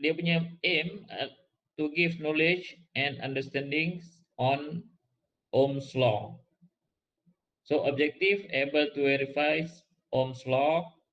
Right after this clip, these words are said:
Yang kedua, learn how to use Ohm's Law circuit. Okey. Okey, ini adalah formula-formula yang relate dengan Ohm's Law.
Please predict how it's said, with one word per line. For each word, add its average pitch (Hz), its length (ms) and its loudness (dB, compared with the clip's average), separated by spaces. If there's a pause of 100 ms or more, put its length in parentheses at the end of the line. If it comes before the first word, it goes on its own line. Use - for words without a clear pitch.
(920)
Yang 117 240 -4
kedua, 143 320 2
learn 143 280 0
how 127 240 0
to 135 80 -4
use 156 280 -2 (160)
Ohm's 127 320 -4 (160)
Law 135 320 0
circuit. 120 400 -4 (760)
Okey. 170 360 -2 (1700)
Okey, 147 320 2
ini 196 160 0
adalah 170 400 2 (1200)
formula-formula 156 800 0
yang 147 240 4
relate 147 480 0
dengan 143 400 -2 (480)
Ohm's 135 240 -4
Law. 113 400 0